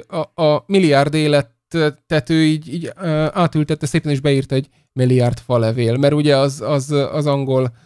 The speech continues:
ö, szó, az nagyon hasonlít a kettő egymásra. Ö, <laughs> csak lestem, hogy jó, más is van ilyen hülye, nem csak én. Ö, majd, ö, hát ott szerintem Aaron egy kicsit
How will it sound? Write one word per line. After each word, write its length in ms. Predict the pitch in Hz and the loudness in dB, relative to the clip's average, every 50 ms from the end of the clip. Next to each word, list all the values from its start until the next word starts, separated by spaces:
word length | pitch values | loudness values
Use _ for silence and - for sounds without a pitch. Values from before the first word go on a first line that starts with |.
| _ _ _ | _ _ _
ö, 360 | - 135 135 139 131 131 131 117 - - - - _ _ _ | -6 -2 0 0 2 0 0 -4 -6 -12 -20 -20 _ _ _
szó, 420 | - - - - - 147 139 139 - | -14 -10 -6 -2 0 0 0 0 0
az 240 | - 147 135 135 139 - | -2 -2 -2 -2 -4 -6
nagyon 340 | 147 143 139 139 135 131 123 | -4 -4 -2 -2 -2 -2 -4
hasonlít 440 | 123 131 139 135 - - 139 135 - | -4 -4 -4 -4 -2 -2 -4 -4 -4
a 40 | 135 | -6
kettő 300 | - 139 131 - - 135 | -6 -6 -6 -4 -4 -2
egymásra. 640 | 131 143 151 147 151 156 - - 175 170 165 - _ _ _ _ _ - _ _ _ - - - - | -2 -2 0 -2 -2 -2 -4 -4 -4 -4 -4 -6 _ _ _ _ _ -20 _ _ _ -20 -20 -18 -10
Ö, 340 | - 160 147 147 147 147 151 - - - 147 - - 139 131 - - - 143 | -6 -2 0 2 2 2 0 0 -2 -2 -2 -2 0 -2 -2 -4 -4 -6 -6
<laughs> 680 | - - - - - - - - 147 180 - - 214 | -6 -8 -8 -12 -12 -6 0 2 2 2 2 0 -2
csak 160 | 196 180 175 | -2 0 2
lestem, 300 | 214 208 175 - - 170 | 2 0 0 0 -2 -4
hogy 120 | 160 160 | -4 0
jó, 200 | 165 180 196 190 | 2 2 2 2
más 280 | - 185 180 170 165 - | 0 0 2 2 0 0
is 120 | 165 151 | -4 -8
van 160 | - 156 156 151 | -6 -4 -4 -2
ilyen 200 | 160 156 147 156 | 0 2 2 2
hülye, 180 | 151 156 160 156 | 2 2 0 0
nem 160 | 151 151 156 | 0 -2 -4
csak 200 | - 170 165 - | -4 -6 -6 -4
én. 180 | 202 208 240 - - - _ - _ _ _ _ _ _ _ _ - _ - | -4 -6 -6 -8 -12 -20 _ -20 _ _ _ _ _ _ _ _ -20 _ -4
Ö, 300 | 139 151 151 151 151 151 - _ | -2 0 2 2 2 0 -2 _
majd, 420 | - 165 160 156 156 156 156 156 | -2 0 2 4 4 2 2 0
ö, 180 | 160 160 160 156 151 143 127 - _ _ _ _ _ _ _ _ _ _ _ _ _ _ _ _ _ _ _ _ | 0 0 0 0 -2 -4 -12 -20 _ _ _ _ _ _ _ _ _ _ _ _ _ _ _ _ _ _ _ _
hát 240 | - 127 147 156 - | -2 0 0 0 -2
ott 80 | 143 | -4
szerintem 360 | - - 151 143 139 120 135 127 | -2 0 0 0 0 0 0 0
Aaron 240 | 131 147 147 139 | 2 2 2 0
egy 80 | 131 123 | -2 -2
kicsit 320 | 117 131 120 - 131 117 | -4 -6 -6 -6 -6 -8